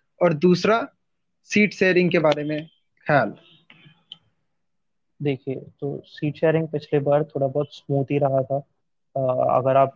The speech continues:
Speaker 2: देखेंगे तो महाराष्ट्र में मुश्किल हुई थी बीजेपी को शिवसेना के साथ सीट शेयरिंग में,
Speaker 1: हाँ।
Speaker 2: पर, अ, बिहार में नहीं हुआ, क्योंकि बिहार में, अ, नीतीश कुमार ने एक ही कंडीशन रखा कि आ-, आपको जितने सीट्स मिलने, मिल रहे हैं, उतने हमें भी मिलने चाहिए।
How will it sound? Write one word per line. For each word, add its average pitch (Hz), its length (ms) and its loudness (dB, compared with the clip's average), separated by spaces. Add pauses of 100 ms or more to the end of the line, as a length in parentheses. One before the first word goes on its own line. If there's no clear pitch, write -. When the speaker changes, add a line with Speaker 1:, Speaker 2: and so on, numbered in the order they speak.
Speaker 2:
देखेंगे 139 440 -4
तो 143 160 -2
महाराष्ट्र 127 500 -2
में 147 140 -2
मुश्किल 143 360 -4
हुई 139 160 0
थी 156 220 -2
बीजेपी 127 500 -6
को 135 120 -8
शिवसेना 127 400 -8
के 127 100 -16
साथ 131 120 -6
सीट 123 240 -10
शेयरिंग 131 260 -4
में, 127 80 -8
Speaker 1:
हाँ। - 360 -4
Speaker 2:
पर, 143 280 2
अ, 127 500 0
बिहार 131 260 4
में 143 120 -2
नहीं 135 140 -2
हुआ, 120 180 -2
क्योंकि 131 380 -6 (280)
बिहार 127 340 0
में, 147 220 -4
अ, - 280 -14
नीतीश 127 440 -6
कुमार 135 320 -8
ने 139 160 -8
एक 151 80 -10 (320)
ही 131 100 -2
कंडीशन 135 540 -4
रखा 131 300 -4 (500)
कि 147 80 4
आ-, 135 80 6
आपको - 500 -2
जितने 147 280 0
सीट्स 151 260 -6
मिलने, 143 240 0 (120)
मिल 139 100 2
रहे 139 200 -2
हैं, 180 180 -4
उतने 143 240 -2
हमें 131 280 0
भी 127 100 2
मिलने 117 240 0
चाहिए। 113 240 -6